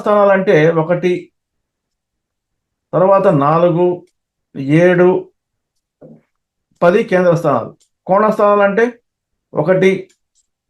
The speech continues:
ఐదు, తొమ్మిది. కాబట్టి వీటిలో ఎక్కడైనా సరే, అంటే ఒకటిలో కానీ, నాలుగులో కానీ, ఐదులో కానీ, ఏడులో కానీ, తొమ్మిదిలో కానీ, పదిలో కానీ రవి ఉన్నా కూడా ఉచ్చ కాకుండా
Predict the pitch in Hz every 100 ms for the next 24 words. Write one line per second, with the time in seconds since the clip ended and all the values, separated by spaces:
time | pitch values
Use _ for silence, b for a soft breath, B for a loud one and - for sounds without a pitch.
0 | _ _ _ _ _ _ _ _ _ 147
1 | 175 190 185 156 - _ _ _ _ _
2 | _ _ _ _ - - 202 185 139 123
3 | _ _ _ _ _ _ - 175 226 233
4 | 220 170 175 185 190 185 196 170 156 208
5 | 220 214 202 156 - 151 160 143 175 180
6 | 196 190 214 208 123 _ _ _ _ _
7 | _ _ 127 139 175 196 202 190 202 220
8 | 180 120 139 170 190 190 190 214 214 156
9 | 143 180 185 190 196 208 190 160 170 185
10 | 180 190 208 170 170 185 185 180 175 147
11 | 165 180 165 139 123 131 208 277 _ _
12 | _ _ - 160 226 190 180 180 175